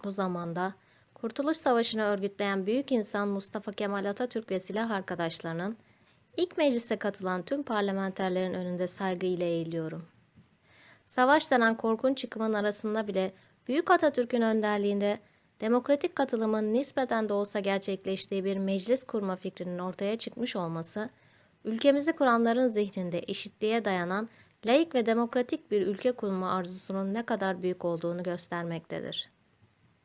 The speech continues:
Ben de bir öğretmen olarak bize emanet edilen bu ülkenin en zor şartlarda bile itina ile gerçekleştirilmeye çalışılan bu temelinden asla vazgeçmeden, bu arzuyu eğitim yoluyla gelecek nesillere aktarma çabası içindeyim.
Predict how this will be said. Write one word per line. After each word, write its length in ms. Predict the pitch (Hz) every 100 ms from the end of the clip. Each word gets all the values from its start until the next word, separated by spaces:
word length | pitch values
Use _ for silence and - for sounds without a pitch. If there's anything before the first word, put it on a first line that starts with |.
| _ _ _ _ _ _ - - - _ _ -
Ben 220 | 294 494
de 80 | 381
bir 120 | 302
öğretmen 440 | 277 269 269 285 269
olarak 440 | 226 214 214 -
bize 160 | 220 277
emanet 500 | 262 233 233 240 233
edilen 380 | 208 214 208
bu 120 | 226 233
ülkenin 520 | 190 - 180 190 - -
en 180 | 285 339
zor 200 | 320 294
şartlarda 680 | - 240 226 226 220 226 214
bile 220 | 196 - 214
itina 460 | 214 - 247 269
ile 140 | 269 214
gerçekleştirilmeye 1000 | 208 202 214 - 208 - 208 208 208 220
çalışılan 580 | 202 175 - 175 175 180
bu 60 |
temelinden 600 | - 196 190 180 175 175
asla 420 | 220 - 214 185
vazgeçmeden, 800 | 180 185 190 240 - 175 170 208 - _ _ _ _ _ -
bu 100 | 302
arzuyu 360 | 285 240 208 220
eğitim 420 | 226 220 277 269
yoluyla 340 | 220 190 180
gelecek 480 | 175 190 202 233 233
nesillere 420 | 202 - 185 185
aktarma 440 | 196 196 202 202 208
çabası 440 | - 160 165 -
içindeyim. 520 | 160 - 170 - -